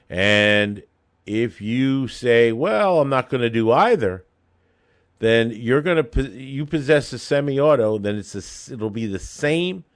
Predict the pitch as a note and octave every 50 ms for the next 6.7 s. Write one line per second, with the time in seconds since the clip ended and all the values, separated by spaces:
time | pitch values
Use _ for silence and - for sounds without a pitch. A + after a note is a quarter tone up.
0 | _ _ _ _ _ _ _ _ - G#2+ - - - - _ _ _ - G2+ F2
1 | D#2+ - - - C3 B2+ C3+ - - - D3 C#3+ C#3 C#3 B2+ - _ _ _ _
2 | _ _ _ _ _ _ _ _ _ _ - F#2+ F#2+ F#2 - - C#3 C#3 D3 D3
3 | C#3 B2+ B2 A#2+ B2 A#2 - - - A#2+ A#2 G#2 F2+ D#2+ D#2+ D#2 - - - -
4 | - C#3 C#3 C3 A#2 G2 D#2 E2 D2 D2 D2+ D2+ D2+ C#2+ _ _ _ - E2 D#2
5 | E2+ D#2 C#2+ - - _ _ _ _ _ _ _ _ _ _ _ _ _ _ _
6 | - - A2+ A2+ B2 C3 C3+ B2 - - A#2 F#2 D2+ -